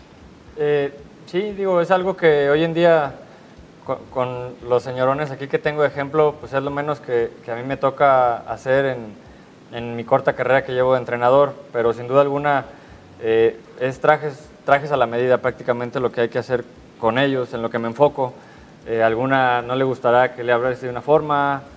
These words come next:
otro necesita un grito, independientemente sean hombres o mujeres.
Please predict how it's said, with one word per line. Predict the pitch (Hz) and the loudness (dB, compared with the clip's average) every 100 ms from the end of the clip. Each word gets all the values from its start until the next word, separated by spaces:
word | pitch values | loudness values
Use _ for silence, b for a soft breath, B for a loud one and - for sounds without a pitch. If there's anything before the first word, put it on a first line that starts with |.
| - - | -14 -2
otro | 127 123 123 | -2 0 -2
necesita | 117 117 123 | -2 -4 -4
un | 120 | -2
grito, | 135 151 147 139 135 131 131 | 0 0 0 2 2 0 -6
independientemente | 123 117 120 123 123 131 127 - | -6 -6 -4 -8 -6 -8 -8 0
sean | 131 127 120 B B - | 2 2 -2 B B -8
hombres | 120 127 127 | -4 0 -2
o | 120 | -4
mujeres. | 113 127 156 | -2 2 2